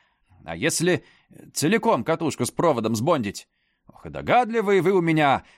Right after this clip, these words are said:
похвалил всех связистов разом комбат, они расплылись в довольнёхонькой улыбке,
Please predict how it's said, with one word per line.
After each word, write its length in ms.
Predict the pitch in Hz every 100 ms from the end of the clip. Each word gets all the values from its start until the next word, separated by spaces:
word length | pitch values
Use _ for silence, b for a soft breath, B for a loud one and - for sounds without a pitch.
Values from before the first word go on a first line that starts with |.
| _
похвалил 580 | 107 - 120 185 240 131
всех 300 | - 190 160
связистов 640 | - 139 156 175 131 -
разом 440 | 101 151 151 123 113
комбат, 420 | 120 120 160 151
они 220 | 107 123
расплылись 680 | 123 110 - - 147 139 110
в 100 | 87
довольнёхонькой 920 | 85 110 110 107 160 - 151 123 123
улыбке, 640 | 120 113 131 - 120 113